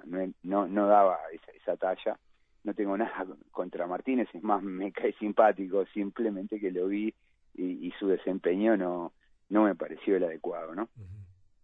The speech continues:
Speaker 2: Sí, sí. Sí, uno a veces piensa, ¿no?, el, en la larguísima tradición de, de candidatos muy potentes que tiene el Frente Amplio,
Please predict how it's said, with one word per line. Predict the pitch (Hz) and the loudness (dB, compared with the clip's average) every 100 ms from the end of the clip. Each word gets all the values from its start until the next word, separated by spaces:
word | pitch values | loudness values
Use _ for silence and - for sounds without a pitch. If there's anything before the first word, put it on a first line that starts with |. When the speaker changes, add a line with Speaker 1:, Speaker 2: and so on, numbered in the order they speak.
| _ _ _ | _ _ _
Speaker 2:
Sí, | 117 107 | -18 -16
sí. | 110 247 359 _ _ _ _ _ _ | -14 -12 -14 _ _ _ _ _ _
Sí, | - 147 151 170 _ - 151 | -10 -8 -8 -12 _ -20 -18
uno | - 175 180 | -10 -4 0
a | |
veces | 185 - 190 - _ - | 0 0 -4 -4 _ -10
piensa, | 165 170 139 143 | -4 -2 -4 -6
¿no?, | 151 170 160 165 | -4 -4 -4 -8
el, | 139 127 123 - 127 127 | -10 -10 -10 -12 -14 -20
en | - 135 | -14 -12
la | 127 | -10
larguísima | 127 135 180 - 147 135 | -8 -6 -6 -4 -6 -6
tradición | 123 123 120 - 160 156 143 | -8 -8 -8 -6 -4 -4 -4
de, | 123 113 104 - _ _ _ 120 | -6 -6 -10 -14 _ _ _ -12
de | 117 | -8
candidatos | 123 113 139 151 135 | -8 -6 -6 -4 -6
muy | 117 143 208 | -4 -2 -2
potentes | 143 135 - 165 151 123 | -4 -8 -4 -2 -4 -6
que | 123 | -8
tiene | 110 139 | -6 -6
el | 127 | -6
Frente | 127 131 123 | -8 -8 -6
Amplio, | 123 127 143 156 | -6 -6 -4 -4